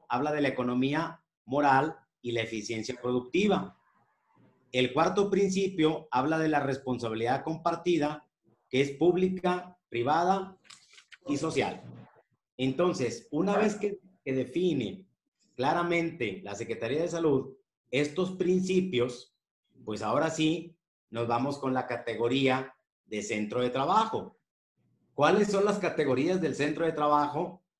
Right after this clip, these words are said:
Te habla del tipo de actividad, nivel de riesgo epidemiológico, tamaño del centro de trabajo y las características internas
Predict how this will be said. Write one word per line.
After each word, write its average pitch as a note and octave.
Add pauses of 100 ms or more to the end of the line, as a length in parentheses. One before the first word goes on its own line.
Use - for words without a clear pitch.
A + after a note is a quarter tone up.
(240)
Te C3
habla D3+ (120)
del A2+
tipo E3
de D3
actividad, B2+ (760)
nivel C3+
de D3+
riesgo D#3
epidemiológico, B2 (960)
tamaño D#3+
del A#2
centro D3
de B2+
trabajo F#3 (640)
y B2+
las B2
características D#3+ (120)
internas B2+